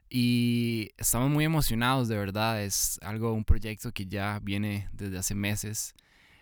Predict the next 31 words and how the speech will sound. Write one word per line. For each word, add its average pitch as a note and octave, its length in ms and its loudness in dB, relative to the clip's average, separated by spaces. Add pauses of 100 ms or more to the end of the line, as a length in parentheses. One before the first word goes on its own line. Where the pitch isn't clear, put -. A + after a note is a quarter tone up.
(140)
Y A2+ 180 -2
este C3 220 4
es C#3 60 0
el E3 100 0
primer B2+ 220 0
episodio, C#3+ 560 0
el G#2 140 -6
primer A2 300 -2
tema C3 260 0
que - 120 -6
vamos B2+ 180 0
a B2+ 40 -2
tocar. B2+ 500 -2 (420)
Este G#2+ 340 0
episodio A#2 560 0
se A2 120 -4
llama G2+ 500 -2 (500)
Jesús A2+ 300 0
sin C3 120 2
filtro, B2+ 360 -4
como G2+ 200 -6
la G2 100 -4
serie. A2 340 -4
Básicamente G#2+ 800 -6
es G2+ 200 -4
una G#2 120 -6
combinación G2+ 580 -4
de G#2 100 -4
la G#2 80 -6
introducción G#2 800 -6 (500)
a F#2+ 520 -2